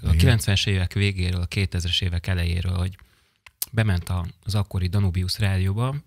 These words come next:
Speaker 2: egy illető, és hát elkezdte fogatni az ottani szerkesztőt, hogy de áruld már el nekem, hogy tényleg itt küldjük be a jobbnál jobb számokat, miért nem játszátok a számunkat, sőt, nem csak a miénket, hanem sokkal menőbb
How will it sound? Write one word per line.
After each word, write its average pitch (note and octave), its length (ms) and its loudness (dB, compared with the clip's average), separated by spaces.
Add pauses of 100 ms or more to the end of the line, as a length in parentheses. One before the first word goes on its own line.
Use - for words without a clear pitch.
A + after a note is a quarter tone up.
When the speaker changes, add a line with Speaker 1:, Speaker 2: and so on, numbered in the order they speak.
(160)
Speaker 2:
egy F#2+ 80 -8
illető, G2 380 -2
és F#2+ 220 0
hát - 260 -8 (300)
elkezdte G2 460 0
fogatni F#2+ 420 0
az F2+ 100 0
ottani F2 260 2
szerkesztőt, F2+ 640 -2
hogy F#2+ 220 -4 (760)
de - 120 0
áruld A#2+ 300 2
már G2+ 120 4
el G2 100 2
nekem, G2 300 0
hogy G2 160 0
tényleg G2 300 -2
itt - 160 -4 (260)
küldjük B2 360 2
be F#2 120 0
a F#2 60 2
jobbnál F#2+ 320 2
jobb E2+ 160 0
számokat, A2 720 0 (540)
miért D3 280 2
nem F#2 140 2
játszátok F2 520 0
a E2 60 -4
számunkat, B2+ 560 0
sőt, A2 220 0
nem A#2+ 140 2
csak A2 180 -2
a G#2 40 2
miénket, G#2 360 0
hanem G#2+ 140 0
sokkal - 340 -2
menőbb F2 320 0